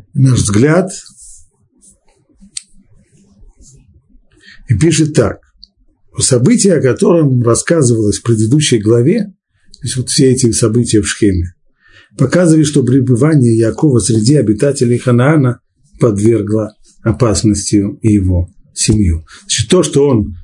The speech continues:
как это можно было уточнить из текста в начале главы, то, что, то, что он поселился в непосредственной близости от города Шхем,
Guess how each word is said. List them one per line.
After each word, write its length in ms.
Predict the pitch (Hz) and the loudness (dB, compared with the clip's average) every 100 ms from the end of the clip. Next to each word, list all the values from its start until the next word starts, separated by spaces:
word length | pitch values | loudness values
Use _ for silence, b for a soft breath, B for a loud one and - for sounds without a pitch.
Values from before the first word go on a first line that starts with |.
| - - - | -20 -20 -12
как 220 | 95 101 | -6 -6
это 420 | 98 117 104 98 92 | -2 0 0 -2 -4
можно 400 | 98 107 104 101 | -4 -2 -2 -2
было 200 | 110 107 | -2 -2
уточнить 440 | 107 107 147 113 | -2 0 0 0
из 140 | 104 - | -2 0
текста 320 | 147 - 113 | -2 -2 -4
в 20 | |
начале 320 | 113 123 113 | -2 0 -2
главы, 340 | 110 117 98 90 b b b - - | 0 -2 -4 -12 b b b -10 0
то, 140 | 160 | 0
что, 160 | - - 202 - - | 0 -4 -10 -8 -2
то, 140 | 165 | 0
что 240 | 156 170 | 0 -2
он 400 | - 170 127 120 - _ - - | 0 2 2 -2 -8 _ -14 -4
поселился 480 | 151 151 151 139 117 | 0 2 2 2 0
в 80 | |
непосредственной 720 | 123 123 143 147 147 123 117 107 | 0 0 0 0 0 0 0 2
близости 580 | 143 139 101 - - - b b | 2 0 -2 -10 -16 -18 b b
от 160 | - 143 | -2 0
города 380 | 117 135 113 107 | 2 2 2 0
Шхем, 500 | - 120 120 160 | 0 0 0 -2